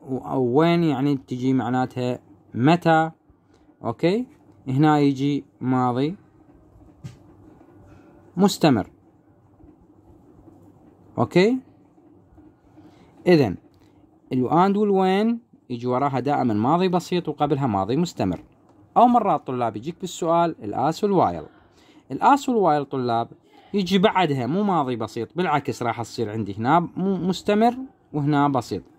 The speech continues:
هنا ماضي مستمر وهنا يجي ماضي بسيط قبلها.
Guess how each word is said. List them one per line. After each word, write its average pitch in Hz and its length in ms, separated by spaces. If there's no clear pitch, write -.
هنا 123 160
ماضي 117 460
مستمر 190 580
وهنا 170 340
يجي 127 300
ماضي 120 540
بسيط 135 480
قبلها. 104 440